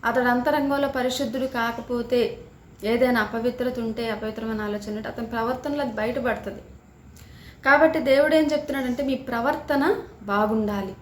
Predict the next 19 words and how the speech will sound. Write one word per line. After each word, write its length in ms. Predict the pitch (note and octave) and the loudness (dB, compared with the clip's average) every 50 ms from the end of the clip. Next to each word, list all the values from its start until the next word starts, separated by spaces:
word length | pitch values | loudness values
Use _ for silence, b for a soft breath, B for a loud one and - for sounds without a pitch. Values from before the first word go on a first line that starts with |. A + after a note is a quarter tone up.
| - - A#3 | -12 -10 -8
మీ 60 | A#3+ | -8
ప్రవర్తనలో 760 | A#3 - A3+ A3 A#3+ C4 C#4 C#4+ - C#4+ C#4 C#4 C#4 D4 D4 | -4 -2 -2 0 0 0 -2 -2 -2 -2 0 0 0 0 0
మీరు 200 | C4+ B3+ B3 - | 0 0 -2 -4
పరిశుద్ధులై 760 | - G#3 G3+ G#3+ A#3+ - - C4 A3+ - D4 C#4+ C4+ B3+ | -6 -6 -4 -4 -4 -4 -6 -4 -2 0 2 2 2 2
ఉండాలి. 280 | A#3 G#3+ G#3 G3 G3 - - B B B B B B B B B | 2 -2 -4 -6 -8 -10 -12 B B B B B B B B B
దేవుని 340 | G3 A3+ B3 C#4 D4 D#4 D#4 | 6 8 8 8 8 6 4
మందిరానికి 520 | D4 C4+ C4 C4 C4 C4+ C4+ C4+ C4 B3 B3 | 2 2 2 2 2 2 2 2 2 0 -2
వచ్చినప్పుడు 420 | A3+ - B3+ B3 A#3+ A#3 - A#3+ | -2 -2 -2 -4 -4 -4 -4 -4
కూడా 200 | A#3+ A#3+ A#3 A#3+ | -2 -2 -2 -2
ఎలా 240 | A3+ G#3+ G#3+ A3+ A3+ A#3 | -2 0 0 -2 -2 -2
ఉండాలంటే 460 | A#3 A3 A3 A3 A3 A3 A3 - C4 | -4 -4 -4 -4 -4 -6 -6 -8 -8
ప్రవర్తన 520 | - - G#3 G#3 A3+ A3 - B3 A#3+ A#3 | -8 -6 -4 -4 -4 -4 -4 -4 -4 -2
జాగ్రత్తగా 720 | G#3 G3+ G3 G3 G3+ G3+ G3+ G#3 G#3 - - - A3+ A#3 A#3 | -2 0 0 0 -2 -2 -4 -6 -8 -8 -8 -6 -4 -4 -4
చూసుకోవాలన్నాడు. 680 | - G#3+ G3 - - - G#3+ G3+ G3 F#3+ F#3+ F#3+ F#3+ F#3+ | -4 -4 -6 -6 -8 -6 -6 -6 -4 -6 -6 -8 -8 -6
అంటే 380 | F#3+ G3+ G3+ G#3+ G#3 G3 G3 - - - - - - B B B B B B | -6 -6 -4 -4 -4 -4 -6 -10 -14 -16 -18 -18 -18 B B B B B B
ప్రవర్తన 580 | - A3+ A#3+ C4+ C#4+ C#4+ - - D4 C#4+ C#4 | 2 4 6 6 4 4 2 2 2 4 4
బాగుంటే 640 | B3 G3+ A3 G#3+ A3 A3+ A3+ A3 A#3 A3+ A3 A3+ A#3+ | 4 4 4 6 6 6 4 2 2 0 0 0 0
ఆ 160 | A#3+ A3 G#3 | 0 0 0
మనిషి 580 | G3 G3+ G3 G3 G3+ G3+ - - A#3 B3+ D#4 | 0 0 0 2 0 0 0 0 -2 -2 -4